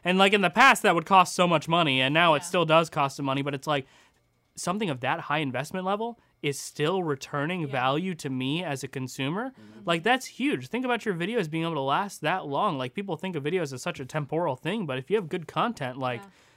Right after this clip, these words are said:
Speaker 1: people can watch it for decades,
Speaker 2: Yeah.
Speaker 1: like, literally decades.
Speaker 2: Absolutely.
Speaker 1: So.
Speaker 2: Absolutely. And what you were talking about earlier, um, like, we work a lot with nonprofits.
Speaker 1: Mm.
Speaker 2: Like, we love working with nonprofits. And,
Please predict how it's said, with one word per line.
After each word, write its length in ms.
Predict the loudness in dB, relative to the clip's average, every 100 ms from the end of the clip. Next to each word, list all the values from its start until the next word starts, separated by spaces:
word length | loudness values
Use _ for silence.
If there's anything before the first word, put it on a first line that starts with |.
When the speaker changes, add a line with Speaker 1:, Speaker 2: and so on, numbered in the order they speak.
| _
Speaker 1:
people 240 | -8 -6 -4
can 140 | -2
watch 240 | -2 -2 -4
it 60 |
for 160 | -8 -6
decades, 680 | -2 -2 0 -2 -2 -20 -18
Speaker 2:
Yeah. 100 | -16 -14
Speaker 1:
like, 300 | -2 0 0
literally 640 | 0 2 4 4 4 2 0
decades. 520 | -2 -4 -8 -12 -14
Speaker 2:
Absolutely. 340 | -14 -14 -14 -16 _ _
Speaker 1:
So. 140 | -18 -18 -20 _
Speaker 2:
Absolutely. 340 | -8 -2 0 4
And 80 | 8
what 100 | 8
you 60 |
were 60 | 8
talking 140 | 4
about 120 | 4 4
earlier, 360 | 4 4 2 2
um, 340 | 0 0 -4 0
like, 160 | 0 4
we 140 | 6
work 180 | 6 4
a 60 |
lot 220 | 6 6 6
with 100 | 2
nonprofits. 840 | 0 -2 0 -2 -2 -10 -14 -20 _
Speaker 1:
Mm. 60 | -2
Speaker 2:
Like, 140 | 0 4
we 80 |
love 340 | 4 6 6 6
working 220 | 0 0
with 120 | -4
nonprofits. 680 | -2 -6 -2 -4 -2 -4 -6 -16 -20 -14 0
And, 340 | 2 2 0